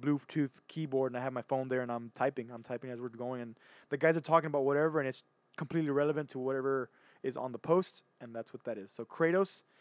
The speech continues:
K R A T O S dash four dash all dot tumblr dot com. Um,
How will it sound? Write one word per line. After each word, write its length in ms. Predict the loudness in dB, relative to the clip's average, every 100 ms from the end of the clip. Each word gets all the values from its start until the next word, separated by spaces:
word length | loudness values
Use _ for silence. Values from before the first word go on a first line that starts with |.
| _ _ -12
K 420 | -2 2 2 0 -6 -6
R 260 | -4 -4 -4
A 200 | -6 -6
T 240 | -12 -14 -6
O 160 | -6 -2
S 360 | 0 -2 -2 -20 _ _ _ _ _
dash 440 | -8 -6 -8 -14 -18 _
four 300 | -4 -2 -2
dash 360 | -4 -8 -10 -10 -4
all 340 | -2 -2 -6 -8
dot 160 | -8 -8
tumblr 380 | -8 -6 -6 -6
dot 180 | -8
com. 260 | -10 -14 -14 _ _ _ _ _ _ _ _ _ _ _ _ _ _ _ _ _
Um, 200 | -14 -14